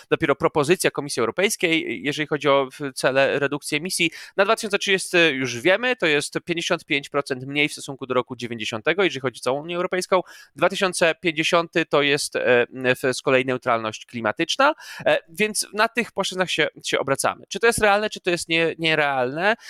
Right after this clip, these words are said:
Ja uważam, że jeżeli chodzi o energetykę, e, to jest realne. Jeżeli chodzi o inne tran-, e, sektory gospodarki, tak jak na przykład transport czy przemysł, mam tutaj pewne wątpliwości, zwłaszcza jeżeli chodzi o transport, bo on się wymyka nam bardzo mocno, e,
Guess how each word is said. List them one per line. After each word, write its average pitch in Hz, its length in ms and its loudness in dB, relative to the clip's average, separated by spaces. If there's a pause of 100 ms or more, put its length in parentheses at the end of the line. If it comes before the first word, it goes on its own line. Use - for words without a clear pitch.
(340)
Ja 180 120 4
uważam, 196 320 2
że 165 300 4 (140)
jeżeli 170 220 0
chodzi 175 220 0
o 175 40 6
energetykę, 165 840 2 (200)
e, 131 180 2
to - 180 2
jest 143 200 0
realne. 92 460 -2
Jeżeli 151 260 -2
chodzi 240 200 -2
o - 20 4
inne 247 180 0
tran-, 175 240 0
e, 175 180 0
sektory 170 400 0
gospodarki, 151 500 -4
tak - 140 -8
jak 151 100 -14
na 151 60 -10
przykład - 220 -8
transport 147 420 -4
czy - 100 -14
przemysł, 135 440 -2 (220)
mam 240 260 -2
tutaj 262 200 -4
pewne 127 240 -2
wątpliwości, 117 680 -6
zwłaszcza 190 380 0
jeżeli 151 120 -8
chodzi 147 140 -6
o 139 40 -2
transport, 165 420 -4
bo - 100 0
on 160 80 0
się 165 160 0 (260)
wymyka 156 640 0
nam 113 160 -4
bardzo 110 260 -2
mocno, 139 460 -6 (280)
e, 120 280 6